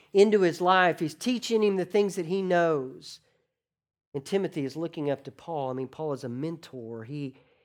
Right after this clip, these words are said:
is a teacher. He's a leader. I mean, it is someone that Timothy thinks the world of. And I believe there isn't a mountain Timothy would not climb for Paul.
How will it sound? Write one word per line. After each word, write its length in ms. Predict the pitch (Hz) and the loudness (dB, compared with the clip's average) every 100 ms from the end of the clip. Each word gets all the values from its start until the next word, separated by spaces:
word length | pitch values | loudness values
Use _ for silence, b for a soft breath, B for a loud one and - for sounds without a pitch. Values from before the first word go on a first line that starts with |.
| b | b
is 120 | 143 | -12
a 80 | 127 | -12
teacher. 600 | 123 - 208 180 - 123 | -12 -10 -10 -10 -12 -12
He's 220 | 113 143 | -12 -12
a 60 | 127 | -10
leader. 720 | 117 139 190 196 131 107 104 _ _ _ _ _ _ | -8 -6 -6 -6 -8 -12 -18 _ _ _ _ _ _
I 40 | 185 | 2
mean, 140 | 202 | 4
it 100 | 202 | 4
is 160 | 160 - | 0 -4
someone 540 | - 233 233 196 165 | 2 2 4 4 2
that 160 | 151 156 | 2 -2
Timothy 440 | - 202 185 160 | -2 -2 -2 -6
thinks 320 | 147 180 - | -6 -6 -6
the 120 | - 135 | -6 -6
world 560 | 123 160 214 220 151 | -4 2 4 4 2
of. 160 | 131 135 | 0 0
And 140 | 151 B B B | -2 B B B
I 120 | 220 | 2
believe 300 | 240 254 240 | 4 2 4
there 140 | 214 | 6
isn't 240 | 214 208 202 | 8 8 4
a 60 | |
mountain 500 | 160 175 214 262 247 | 2 4 4 4 0
Timothy 440 | 208 247 233 226 240 | -4 0 2 2 2
would 220 | 208 208 | 4 4
not 300 | 208 185 170 | 4 2 0
climb 680 | - 226 220 175 139 127 123 123 b b | -8 -4 0 2 2 0 -6 -12 b b
for 200 | - 143 | -10 -10
Paul. 560 | - 135 117 92 _ | -8 -14 -14 -20 _